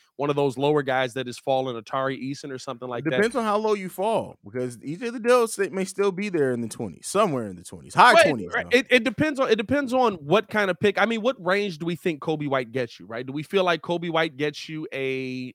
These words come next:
Speaker 1: uh, uh, um, a twenties pick?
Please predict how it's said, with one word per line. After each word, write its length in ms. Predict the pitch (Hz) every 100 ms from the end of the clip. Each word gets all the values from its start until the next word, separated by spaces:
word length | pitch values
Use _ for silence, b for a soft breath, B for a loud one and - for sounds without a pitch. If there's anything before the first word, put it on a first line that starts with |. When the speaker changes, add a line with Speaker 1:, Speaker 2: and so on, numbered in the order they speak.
| -
Speaker 1:
uh, 460 | 123 120 117 117 -
uh, 480 | 110 110 104 104 98
um, 240 | 104 104 _ _ _ _ _ _ _ _ -
a 140 | 123 143
twenties 640 | - - 151 156 156 143 -
pick? 240 | 151 208